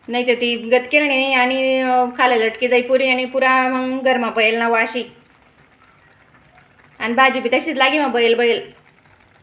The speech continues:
ती पंगतमधली भाजी कमी आणि बैल भाजी जास्त होई जाई. मी अजून बी तेन माझी मेन सिक्रेट आहे ते टाकेल नाही आहे, ज्या त्या, अं, स्वयंपाकी टाकतच त्या.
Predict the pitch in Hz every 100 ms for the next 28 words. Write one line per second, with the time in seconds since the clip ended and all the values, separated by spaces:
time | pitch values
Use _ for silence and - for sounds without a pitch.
0 | _ _ _ _ _ _ 233 254 262 277
1 | 320 285 269 254 262 233 233 233 247 269
2 | 285 254 233 240 247 294 311 247 208 -
3 | - _ _ _ _ _ _ _ _ _
4 | _ - _ _ _ _ _ _ _ 240
5 | 254 254 294 311 302 302 294 311 302 262
6 | 269 262 262 294 339 381 381 254 247 269
7 | 269 247 247 277 285 311 285 381 - -
8 | 220 247 247 269 269 254 247 247 - -
9 | - - _ - 226 233 240 277 254 254
10 | 226 233 330 320 247 262